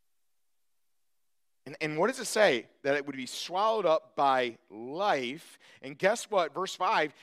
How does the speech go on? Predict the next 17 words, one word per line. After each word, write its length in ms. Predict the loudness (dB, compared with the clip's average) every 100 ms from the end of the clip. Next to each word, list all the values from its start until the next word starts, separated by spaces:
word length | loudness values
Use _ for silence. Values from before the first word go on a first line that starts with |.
| -14
"He 240 | -6 -4
who 160 | 2 4
has 200 | 4 2
prepared 560 | -18 -6 -2 0 2
us 320 | 2 2 0 -8
for 260 | -2 0 0
this 400 | 0 0 0 0
very 360 | 0 2 2
thing 260 | 0 -6 -6
is 340 | -4 -4 -4
God, 500 | -4 2 4 6 4 -2 -20 -8
who 140 | 0
has 180 | 0 0
given 240 | -2 -2 0
us 160 | -4
His 100 | -6
Spirit 580 | -14 -14 -4 0 0 -2